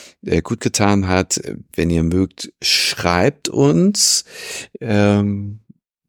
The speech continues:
zu den Gedichten, zu euren Gedanken dazu oder auch, wenn ihr den Text von Carola Mosbach, Schwere Schritte, äh, von uns haben wollt. Unsere Mailadresse seelenfutter at kirche husum punkt de.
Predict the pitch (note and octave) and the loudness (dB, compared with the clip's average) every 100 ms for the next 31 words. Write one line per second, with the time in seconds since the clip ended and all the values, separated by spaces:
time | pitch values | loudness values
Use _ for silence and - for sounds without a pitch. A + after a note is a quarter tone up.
0 | B2+ - - C3+ B2+ B2 A#2+ B2 B2 - | -10 -4 -2 2 2 0 -2 -4 -6 -4
1 | B2+ A2+ - - A2+ G#2+ G2+ F#2+ G#2 G#2+ | -2 0 0 2 2 2 2 0 0 0
2 | F#2 - - G#2+ G#2 - - - _ G#2 | -2 -2 0 2 0 -2 -16 -20 _ 0
3 | A#2+ B2+ - F2+ F#2+ A#2 - - F2+ G2 | 2 2 2 2 2 2 0 -4 0 2
4 | G#2 - G2 G2 F2+ F#2 F#2 F#2 F#2+ _ | 2 0 0 2 4 4 2 0 -6 _
5 | _ _ _ _ - F2+ E2+ G2+ G2 - | _ _ _ _ 0 0 0 -2 -2 -4
6 | - F#2 F2+ G#2 G2+ G2+ G2+ G2 - _ | -2 -4 -4 -2 -2 0 -2 -2 -6 _
7 | _ - F2 - - G2+ F#2 F#2+ F2+ F2 | _ -4 -2 -2 0 2 0 0 -4 -6
8 | - - - - - C2+ - - - - | -10 -4 -2 0 -2 -2 -4 -10 -12 -12
9 | - - - D#2+ D#2+ D2+ C2+ D2 D#2 E2 | -12 -4 0 0 0 -2 0 0 0 -2
10 | D#2+ D#2 D2+ - F2 E2+ E2+ G2+ A2 A2 | 0 0 0 0 0 0 2 2 2 0
11 | F#2+ F2 F2 E2 G#2 A#2 A2 - G#2 - | 0 0 0 2 4 4 2 0 0 2
12 | G2 - F2 - - - - - - _ | 0 0 -4 -2 -4 -4 -14 -18 -20 _
13 | - F#2+ F2 F2+ E2+ D#2+ D#2 - G2 E2+ | -2 0 0 0 2 2 0 -2 -4 -4
14 | D#2 D2+ - E2 - - - D#2 D#2 | -4 -4 -6 -8 -4 -4 -2 -2 -2